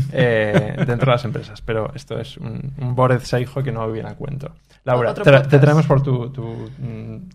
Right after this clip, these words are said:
Speaker 1: tu talento. No, no, no estamos grabando para contar mis tonterías, ¿vale? <laughs> Estas las puedo grabar en otro formato. Hay dos cosas que me interesa preguntarte. Voy a pon-, intentar ponerme serio y no mirar para atrás, porque si no, veo los vídeos de los pájaros y es,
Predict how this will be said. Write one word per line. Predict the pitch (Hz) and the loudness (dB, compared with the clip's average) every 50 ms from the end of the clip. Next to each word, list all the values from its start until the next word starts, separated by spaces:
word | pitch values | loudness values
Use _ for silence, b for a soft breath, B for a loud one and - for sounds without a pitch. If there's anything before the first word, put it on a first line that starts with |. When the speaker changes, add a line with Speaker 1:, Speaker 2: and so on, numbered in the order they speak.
| _ _ _ - | _ _ _ -6
Speaker 1:
tu | 131 131 | -4 0
talento. | 135 120 120 123 117 117 - 123 120 120 - - | 0 0 0 0 0 -2 -2 -2 -2 -2 0 0
No, | 131 123 117 117 113 - - | 0 0 2 0 -2 -4 -6
no, | - 123 117 120 127 131 135 143 147 139 | -4 -2 2 6 8 10 10 10 8 6
no | 147 143 156 | 6 6 6
estamos | 156 - 185 160 143 131 | 6 6 6 6 6 8
grabando | 139 139 135 143 139 | 8 8 8 8 6
para | 135 131 113 110 110 | 4 4 2 2 0
contar | - 113 110 - 120 | -2 -4 -2 -2 -4
mis | 117 - | -4 -2
tonterías, | - 131 135 135 127 120 131 131 - - | 0 0 2 2 2 0 0 0 0 0
¿vale? | - - 131 | 2 2 2
<laughs> | 143 156 208 - - - - | 2 2 2 2 2 4 4
Estas | - 453 370 143 139 135 | 4 6 8 8 8 8
las | 135 135 | 8 6
puedo | 151 135 | 6 6
grabar | 131 123 123 127 127 | 6 6 4 4 4
en | 120 | 2
otro | 120 - 123 113 | 0 -2 -4 -4
formato. | - 120 117 113 107 104 - - 120 135 - B B B B B B B B B B B | -4 -4 -4 -4 -6 -8 -10 -12 -16 -16 -18 B B B B B B B B B B B
Hay | - 151 165 170 | 2 2 4 4
dos | 196 185 170 | 4 2 0
cosas | 175 185 165 180 170 | 0 -2 -2 -2 -2
que | 165 151 | -2 0
me | 131 120 117 117 | 0 0 0 0
interesa | 113 120 123 117 131 | 0 0 0 0 0
preguntarte. | 135 117 110 113 110 113 113 110 - | 0 0 0 -2 -2 -4 -4 -4 -6
Voy | 113 113 | -6 -6
a | 113 | -4
pon-, | - 123 127 131 123 | -4 -4 -2 -2 -2
intentar | 123 117 120 131 143 135 | -4 0 2 2 4 4
ponerme | 139 127 123 123 117 | 4 4 2 2 0
serio | - - 165 170 175 | 2 2 4 6 6
y | 147 | 6
no | 131 127 127 | 6 6 6
mirar | 127 131 131 | 6 6 6
para | 131 127 117 | 6 6 4
atrás, | 113 - 156 165 - | 4 4 2 0 0
porque | - - 113 110 104 | -2 -4 -4 -4 -2
si | 110 | -2
no, | 127 156 185 - | 0 0 -2 -2
veo | - 120 120 113 113 | -2 0 2 2 2
los | - - | 2 0
vídeos | 123 120 123 120 | -2 -2 -2 0
de | - 127 | 2 2
los | 127 - | 2 2
pájaros | - - 175 - - - - 240 233 185 135 139 | 2 0 2 4 4 4 6 4 4 2 2 0
y | |
es, | 131 - - | 0 -2 -2